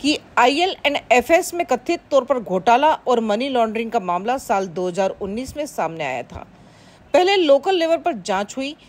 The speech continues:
जिसमें मिले तथ्यों के आधार पर दो हज़ार उन्नीस में ही ईडी ने जांच शुरू कर दी।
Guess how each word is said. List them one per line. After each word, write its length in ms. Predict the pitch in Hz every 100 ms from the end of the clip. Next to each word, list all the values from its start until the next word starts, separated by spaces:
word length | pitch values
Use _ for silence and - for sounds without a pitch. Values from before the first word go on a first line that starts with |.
| _ -
जिसमें 280 | 220 220 226
मिले 260 | 220 269
तथ्यों 320 | 294 269 320
के 140 | 285 302 -
आधार 320 | 196 185 220
पर 180 | 269 285
दो 240 | 190 214 254
हज़ार 220 | 240 277
उन्नीस 480 | 262 220 214 262 294
में 120 | 294
ही 240 | 311 320 - - _ -
ईडी 220 | 285 285
ने 140 | 339 294
जांच 280 | 208 208
शुरू 320 | 226 - 175 165
कर 180 | 160
दी। 220 | 143 120